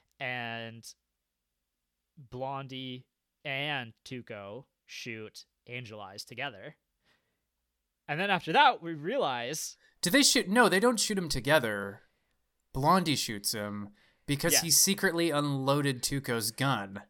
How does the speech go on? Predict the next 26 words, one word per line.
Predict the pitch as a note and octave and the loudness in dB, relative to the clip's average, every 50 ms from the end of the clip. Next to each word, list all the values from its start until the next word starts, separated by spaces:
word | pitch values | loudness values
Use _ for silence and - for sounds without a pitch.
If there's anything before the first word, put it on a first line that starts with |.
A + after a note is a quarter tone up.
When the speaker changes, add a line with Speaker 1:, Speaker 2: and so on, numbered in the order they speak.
| _ _ | _ _
Speaker 1:
Yes, | - G#2+ A#2+ C#3+ C#3 A#2 G2+ - - - | -14 -8 -4 -2 -2 -2 -4 -6 -8 -2
that's | D3 D3 D3+ E3 | 2 4 6 8
Speaker 2:
Yeah. | D#3 D3+ D3 C#3 C3+ C3+ C3 | 8 8 8 8 8 6 6
Speaker 1:
the | B2+ | 4
twist. | A2+ G2+ - - - - - _ | 2 0 -4 -10 -12 -14 -12 _
That's | - C3+ C#3+ - - | -4 -4 -4 -4 -6
the | - B2+ | -14 -16
twist. | - - D3 B2 A2+ C3 | -14 -10 -8 -6 -2 0
Speaker 2:
That's | C#3+ D3 D3+ D3+ D3 - - - | 2 4 4 4 2 0 -4 -4
the | - C#3+ D3 D3 | -4 -4 -4 -2
twist, | D3+ - - D3+ C3+ B2 A2+ - - - - - - | -2 0 0 2 2 2 2 4 4 2 2 2 0
yeah. | C#3+ C#3 C3+ C#3+ C3+ B2+ B2 A#2+ A#2 A#2 A2+ - - - - _ _ _ _ _ _ - | -2 -2 0 2 2 4 4 2 2 0 -2 -6 -14 -20 -20 _ _ _ _ _ _ 6
I | D#3+ F3 | 8 8
will | F3 E3+ F#3+ G#3+ | 8 8 6 4
say, | G#3 - - - F3+ F3 E3+ D#3+ D3+ C#3+ | 4 4 4 6 6 8 8 8 6 4
if | C#3 C#3+ C#3 C#3+ - | 2 0 0 4 4
I | D#3+ | 4
have | E3 E3+ G3+ G#3 E3 D3 | 4 6 4 2 2 0
one | C3 A#2 C3 C3+ C#3 D3 D3+ D#3 D3+ | -2 2 4 4 6 4 4 2 2
slight | D3 - - - - C3 B2 B2+ B2 B2 B2+ C3 B2 - | 2 4 4 4 2 0 -2 0 0 0 0 0 -2 -6
criticism | - - B2 A2+ A#2+ - - B2+ - - C#3 | -8 -6 -4 -4 -2 -2 -2 -2 -2 -2 -2
of | C3+ A#2+ A#2+ | -4 -6 -6
this | A#2+ - - | -6 -6 -4
movie, | B2+ A2+ A#2 B2 C3 C#3+ D3+ D#3+ E3+ F3 D#3 - _ _ _ _ _ _ _ _ _ _ _ _ _ _ _ _ _ - | -4 -4 -4 -4 -2 -2 -2 -2 -4 -6 -6 -10 _ _ _ _ _ _ _ _ _ _ _ _ _ _ _ _ _ -6
it's | E3 D#3+ D3+ - | -4 -2 0 0
that | - E3+ D#3+ D#3 D3+ D3 D3 D3 | 2 4 4 4 4 2 0 -4